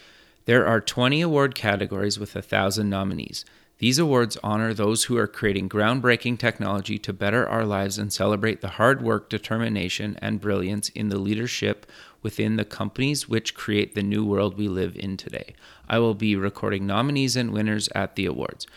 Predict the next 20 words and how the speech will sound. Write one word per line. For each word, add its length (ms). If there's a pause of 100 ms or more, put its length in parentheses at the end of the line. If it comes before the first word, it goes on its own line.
(240)
For 100
tickets 400
and 80
more 160
information, 600
go 220
to 140
media 680 (100)
x 420
awards 600 (120)
dot 320
com. 280 (520)
Welcome 280
back 220
to 100
the 80
show. 420
Today 260
we 120
have 220